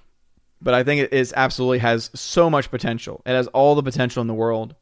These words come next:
Matthew Highland said, "How's the beard product coming along?" Uh, well, I've started using just this week some beard oil, which I'm still not a huge fan of because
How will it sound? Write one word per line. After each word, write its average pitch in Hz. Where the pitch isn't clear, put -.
Matthew 131
Highland 139
said, 147
"How's 233
the 247
beard 254
product 233
coming 196
along?" 165
Uh, 226
well, 208
I've 165
started 233
using 185
just 185
this 185
week 143
some 139
beard 151
oil, 127
which 160
I'm 208
still 311
not 320
a 269
huge 196
fan 165
of 180
because 160